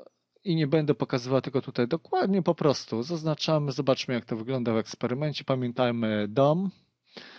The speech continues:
Teraz jak sobie to otw-, otworzymy, czyli home, czyli strona startowa, to tutaj nie ma, byśmy nie zaznaczyli, ale na home już jest,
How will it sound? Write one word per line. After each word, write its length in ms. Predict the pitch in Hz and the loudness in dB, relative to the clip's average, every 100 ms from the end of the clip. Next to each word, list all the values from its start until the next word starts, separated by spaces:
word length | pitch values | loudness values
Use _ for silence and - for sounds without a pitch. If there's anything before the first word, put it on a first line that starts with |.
| - | -6
Teraz 220 | 156 135 | -2 -2
jak 100 | 135 | -2
sobie 220 | - 135 | -2 -2
to 180 | 131 135 | 4 4
otw-, 320 | 123 - 135 135 | 2 -2 -4 -2
otworzymy, 960 | 143 - - 123 117 139 127 113 110 104 | -4 -6 -6 -4 0 0 2 0 0 -2
czyli 260 | - 120 | -4 -4
home, 400 | 113 - 127 120 | -2 -2 0 -2
czyli 220 | 113 - 113 | -8 -8 -6
strona 340 | - 117 120 | -6 -4 -4
startowa, 520 | - 117 - 117 104 | -2 -6 -2 -2 -2
to 140 | 95 104 | -4 -10
tutaj 380 | - - 120 | -12 -2 0
nie 200 | 110 107 | 0 -2
ma, 180 | 95 101 | -2 -2
byśmy 300 | 120 123 127 | -2 -6 -6
nie 140 | 120 113 | -6 -6
zaznaczyli, 760 | 113 107 110 101 - 110 131 | -8 -8 -8 -6 -6 -4 -2
ale 280 | - 139 127 | 0 0 2
na 120 | 120 | 0
home 380 | - 165 175 123 | 0 0 0 -2
już 300 | 113 - - | -4 -6 -2
jest, 400 | 120 143 165 | 2 2 0